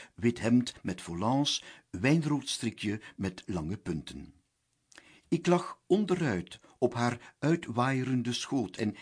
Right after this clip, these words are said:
keek wrank de lens in, terwijl zij zelf om zich heen keek, de fotograaf negerend, koutend met een medespeler, haar fijne kin geheven, in haar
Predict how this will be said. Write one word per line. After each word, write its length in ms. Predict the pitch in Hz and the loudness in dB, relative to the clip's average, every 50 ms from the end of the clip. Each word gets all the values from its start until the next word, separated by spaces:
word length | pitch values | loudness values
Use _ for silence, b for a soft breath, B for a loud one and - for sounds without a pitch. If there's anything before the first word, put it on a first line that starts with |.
| B B B | B B B
keek 280 | - - 160 156 - - - | 0 2 2 2 0 -4 -10
wrank 560 | - 85 - - 139 147 156 160 156 - - | -8 -6 -2 2 2 4 4 2 0 -2 -8
de 120 | - 123 131 | -6 -4 -4
lens 400 | 123 113 110 95 87 - - - | -4 -4 -4 -4 -4 -4 -6 -6
in, 360 | - 87 76 69 73 85 - _ _ _ B B B B B B B | -6 -8 -8 -8 -10 -12 -16 _ _ _ B B B B B B B
terwijl 300 | - 113 101 101 95 87 | -4 -2 0 0 0 0
zij 160 | 76 87 78 | -2 -2 0
zelf 560 | - 135 135 143 139 - - - - - _ _ | 2 4 4 2 2 -2 -8 -16 -20 -20 _ _
om 160 | - 120 107 | 2 2 2
zich 220 | 92 - 87 73 - | 2 0 -4 -6 -4
heen 320 | 90 92 113 135 131 - | -2 2 4 4 4 2
keek, 400 | - 135 135 139 139 139 - - B B B B B B | 2 2 4 4 4 2 -2 -16 B B B B B B
de 140 | - 95 90 | -6 -6 -4
fotograaf 680 | - - 95 87 - - - 92 110 120 123 - - | -4 -4 -8 -8 -8 -8 -6 -4 -2 -2 -2 -4 -6
negerend, 720 | - 76 - - 104 117 127 131 127 127 123 120 - - _ _ | -10 -10 -6 -2 0 2 2 2 2 2 0 0 -2 -6 _ _
koutend 600 | - 143 143 151 143 131 - 131 120 107 - - B B B | -2 0 2 2 0 0 0 2 2 2 0 -2 B B B
met 220 | B - 92 - - | B -4 -4 -4 -4
een 140 | 82 85 92 | -4 -2 2
medespeler, 800 | 113 127 127 127 131 - - - 127 123 123 123 127 123 120 B B B B B | 2 2 2 2 0 -2 -4 -2 -2 0 0 0 0 -2 -4 B B B B B
haar 240 | B 104 104 104 104 | B -6 -4 -6 -6
fijne 500 | - - - - 180 180 190 180 151 117 | -10 -12 -6 -2 -2 0 0 0 0 -2
kin 340 | - - - - 156 143 120 | -2 -4 -4 -2 0 0 0
geheven, 680 | - 78 73 80 107 131 143 143 131 131 139 143 139 139 B B B B | -2 -6 -6 -2 0 0 0 0 0 0 0 0 0 -2 B B B B
in 120 | B 123 | B 0
haar 180 | 117 107 113 - | 0 0 0 -2